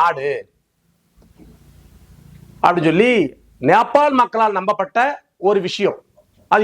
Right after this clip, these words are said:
இந்தியாவிலும் அது பெருமையாக பேசிக் கொண்டிருந்தார்கள். உலகத்திலேயே வந்து ஒரு இந்துக்கள் நாடுன்னா அது நேபாள் நாடு தான் அப்படின்னு சொல்லி இந்தியாவிலும் இந்திய மக்கள் வந்து பேசப்பட்ட ஒரு நாடு தான் இது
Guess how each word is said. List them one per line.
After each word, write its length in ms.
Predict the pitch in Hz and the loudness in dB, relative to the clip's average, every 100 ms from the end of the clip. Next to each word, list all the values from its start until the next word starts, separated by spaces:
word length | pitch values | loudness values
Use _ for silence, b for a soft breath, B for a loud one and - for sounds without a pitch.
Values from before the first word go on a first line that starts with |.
| 220 | 2
இந்தியாவிலும் 540 | 254 294 277 302 277 | 4 4 2 0 0
அது 80 | 240 226 | 2 4
பெருமையாக 380 | 233 240 226 220 | 2 2 0 0
பேசிக் 220 | 214 214 196 | -2 -2 -6
கொண்டிருந்தார்கள். 480 | 175 165 143 120 - | -6 -2 -2 -2 -4
உலகத்திலேயே 440 | 156 202 202 226 247 | -2 -2 2 2 2
வந்து 180 | 220 214 285 - b b b 143 | -2 -2 -4 -6 b b b 0
ஒரு 120 | 175 170 | 2 2
இந்துக்கள் 420 | 214 277 285 254 214 | 2 0 0 2 4
நாடுன்னா 320 | 214 202 240 262 | 2 0 0 0
அது 100 | 202 190 | 0 -4
நேபாள் 360 | 214 226 208 | 0 0 2
நாடு 140 | 180 160 180 | 0 0 0
தான் 120 | 165 - _ _ _ | 0 -2 _ _ _
அப்படின்னு 320 | 143 147 147 | -4 -2 -2
சொல்லி 200 | 147 220 220 143 180 | -4 0 0 0 0
இந்தியாவிலும் 500 | 240 240 208 196 233 | 2 2 2 0 -6
இந்திய 220 | 202 208 208 | -6 0 0
மக்கள் 220 | - 165 156 | 0 -4 -2
வந்து 140 | 190 185 | 0 0
பேசப்பட்ட 420 | 175 151 - 214 | -2 -4 0 0
ஒரு 100 | 202 165 | 2 2
நாடு 160 | 165 151 | 0 0
தான் 120 | 233 | 0
இது 100 | 208 | 0